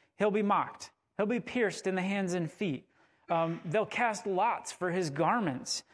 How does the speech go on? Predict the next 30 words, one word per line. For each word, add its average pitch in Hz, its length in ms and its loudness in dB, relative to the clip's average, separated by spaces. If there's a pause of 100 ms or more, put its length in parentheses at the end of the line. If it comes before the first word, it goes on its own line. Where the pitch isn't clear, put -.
(380)
None 208 180 4
of 262 100 2
his 226 160 0
bones 190 420 2
will 190 100 0
be 170 100 0
broken 165 500 0
when 139 140 -2
he 147 80 -2
suffers 165 480 -4
and 139 120 -2
dies. 160 560 -6 (540)
Check 190 220 0
out 220 160 4
Isaiah 196 320 4
fifty-three 220 680 0
if 139 140 -4
you 147 100 -2
want 139 180 -2
some 139 160 -4
more. 117 240 -8 (340)
But 180 100 -2
the 226 120 -2
odds 254 300 2
of 214 100 -2
someone 247 320 2
fulfilling 220 580 0
all 233 300 2
that 220 260 2
stuff - 680 -2